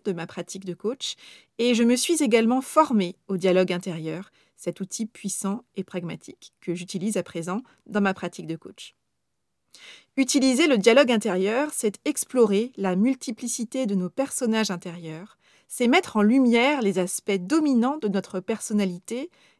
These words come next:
et ceux qu'on a laissés de côté, ou encore, c'est questionner l'automatisme de nos choix. À travers son livre, ses ateliers découvertes et les formations qu'elle anime,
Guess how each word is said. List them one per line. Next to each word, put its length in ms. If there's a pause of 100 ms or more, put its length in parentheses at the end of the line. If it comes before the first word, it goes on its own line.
(120)
et 120
ceux 280
qu'on 240
a 80
laissés 340
de 120
côté, 400 (480)
ou 120
encore, 520 (280)
c'est 200
questionner 840
l'automatisme 920
de 120
nos 140
choix. 460 (800)
À 80
travers 340
son 160
livre, 340 (140)
ses 240
ateliers 340
découvertes 680
et 60
les 100
formations 580
qu'elle 200
anime, 420